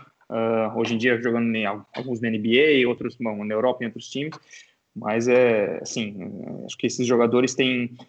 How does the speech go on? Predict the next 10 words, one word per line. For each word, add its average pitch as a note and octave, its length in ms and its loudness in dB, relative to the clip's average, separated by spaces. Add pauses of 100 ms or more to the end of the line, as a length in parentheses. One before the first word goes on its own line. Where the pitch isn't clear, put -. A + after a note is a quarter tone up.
(220)
é, A#2 320 -2
um B2 160 -4
feeling B2+ 640 2
diferente A#2+ 460 0
pro B2 160 -4
jogo, G#2 260 -2
né? G#2+ 60 -2
Um G#2+ 100 -2
entendimento, A#2+ 760 2
uma, A#2 440 0